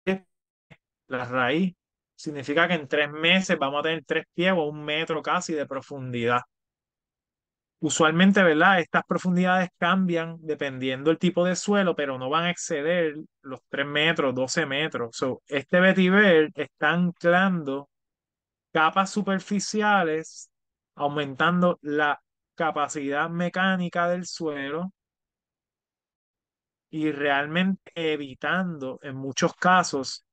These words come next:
lo que son deslizamientos localizados. Ahora,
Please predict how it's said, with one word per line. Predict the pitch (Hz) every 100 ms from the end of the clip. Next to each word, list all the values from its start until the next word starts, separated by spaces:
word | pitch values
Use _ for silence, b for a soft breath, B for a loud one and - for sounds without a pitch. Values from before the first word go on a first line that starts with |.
| _
lo | 143 143
que | 143 123
son | - 151
deslizamientos | 175 160 147 143 131 131 151 185 170
localizados. | 151 135 120 110 - 120 117 107 - _ _ _ _ _ _ _
Ahora, | - 131 120 127 131 117 107